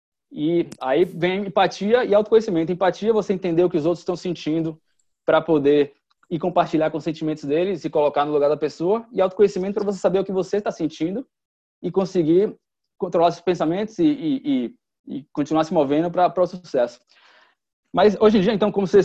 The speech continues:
mencionou, a parte do blockchain, que é uma, que é uma área que eu sou muito interessado,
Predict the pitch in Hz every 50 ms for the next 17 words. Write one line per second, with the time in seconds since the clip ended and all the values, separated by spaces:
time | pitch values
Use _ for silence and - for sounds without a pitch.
0 | - - 196 190 180 185 165 175 180 156 - 175 175 - 170 160 151 151 170 165
1 | 165 - - 151 156 170 170 - 165 151 139 - - 151 147 135 131 139 143 143
2 | 139 - 139 127 123 123 123 _ _ _ _ - - - _ _ - 139 131 135
3 | 139 143 139 160 139 120 - - 120 117 139 160 156